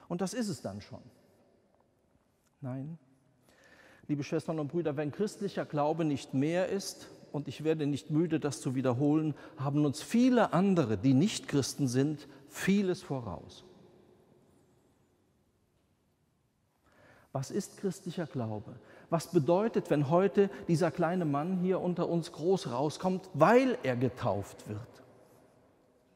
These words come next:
Wir könnten sagen, dass die Eltern ihn zur Taufe bringen und er nicht selber hier durch die Mitte marschiert und sagen, sagt, „Ich will getauft werden.“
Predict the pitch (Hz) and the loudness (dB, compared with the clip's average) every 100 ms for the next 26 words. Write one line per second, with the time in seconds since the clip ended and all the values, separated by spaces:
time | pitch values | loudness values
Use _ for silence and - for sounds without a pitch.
0 | _ _ _ _ _ _ _ _ _ _ | _ _ _ _ _ _ _ _ _ _
1 | _ _ _ _ _ _ _ - - - | _ _ _ _ _ _ _ -20 -20 0
2 | 190 - 277 254 190 190 208 214 180 - | 4 6 6 6 6 4 4 2 0 0
3 | 185 190 262 254 226 160 156 160 135 131 | 2 4 4 2 -2 0 0 0 0 0
4 | 123 127 123 120 117 101 - - - - | 0 -2 -4 -4 -4 -4 -8 -18 -20 -20
5 | - - - - - 147 160 165 - 190 | -20 -20 -20 -8 -4 2 2 2 2 2
6 | 196 160 151 139 123 143 147 147 113 110 | 2 2 2 2 2 4 4 4 4 2
7 | - 139 120 107 131 120 107 117 - - | 2 2 2 2 4 4 2 -8 -14 -14
8 | 117 131 - 160 - 160 135 123 120 98 | -6 -6 -4 -4 4 4 4 2 0 -2
9 | - 104 98 107 | -4 -8 -8 -12